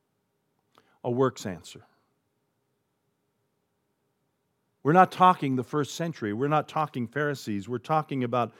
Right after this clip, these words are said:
our neighbors. We're talking about church attenders would give very often a works answer. How often I have seen people do this. I have even seen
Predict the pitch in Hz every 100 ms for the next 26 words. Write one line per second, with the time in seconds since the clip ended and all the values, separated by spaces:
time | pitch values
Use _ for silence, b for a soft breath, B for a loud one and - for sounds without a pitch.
0 | b - 123 143 165 123 110 127 120 156
1 | 147 151 123 123 - b b - 170 -
2 | 123 - 170 135 107 92 - - - 127
3 | 113 147 160 123 101 _ - 131 123 139
4 | 143 127 107 - - 120 113 127 127 131
5 | 127 127 - 73 65 - _ _ _ _
6 | _ _ _ - - 170 170 196 226 220
7 | 180 170 165 160 - 233 233 196 190 -
8 | 175 147 175 247 160 92 73 - - -
9 | _ _ _ _ _ _ _ _ _ _
10 | _ 139 165 190 196 226 226 208 247 247
11 | 185